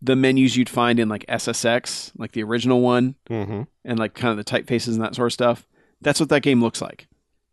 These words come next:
Speaker 1: And it is a puzzle game where you're, you have a grid of blocks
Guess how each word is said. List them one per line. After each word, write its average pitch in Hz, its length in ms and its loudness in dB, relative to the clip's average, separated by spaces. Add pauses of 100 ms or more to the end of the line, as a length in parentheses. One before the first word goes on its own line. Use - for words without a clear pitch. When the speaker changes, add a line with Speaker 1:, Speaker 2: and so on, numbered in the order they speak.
Speaker 1:
And 123 260 0
it 151 100 2
is 156 140 4
a 135 340 6 (220)
puzzle 165 260 2
game 165 300 2
where 123 160 4
you're, 120 380 2 (720)
you 147 420 2
have 113 560 0
a 117 100 0
grid 127 320 2
of 107 200 -2
blocks 113 580 0